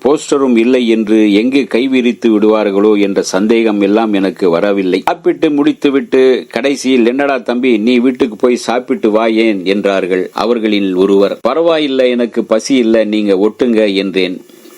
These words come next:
அவர்கள் போஸ்டர் ஒட்ட ஒட்ட இன்னும் எத்தனை போஸ்டர்கள் மிச்சம் இருக்கிறது என்பதிலேயே என் கவனம்.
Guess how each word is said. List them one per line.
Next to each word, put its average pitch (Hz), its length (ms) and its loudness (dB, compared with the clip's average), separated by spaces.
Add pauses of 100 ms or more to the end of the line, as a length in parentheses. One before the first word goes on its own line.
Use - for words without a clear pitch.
(140)
அவர்கள் 143 500 0
போஸ்டர் 160 460 0
ஒட்ட 143 320 -2
ஒட்ட 139 560 -2 (200)
இன்னும் 139 400 0
எத்தனை 131 500 0
போஸ்டர்கள் 117 600 0
மிச்சம் 104 420 0
இருக்கிறது 104 580 0
என்பதிலேயே 104 680 0
என் 92 180 -2
கவனம். 92 380 -4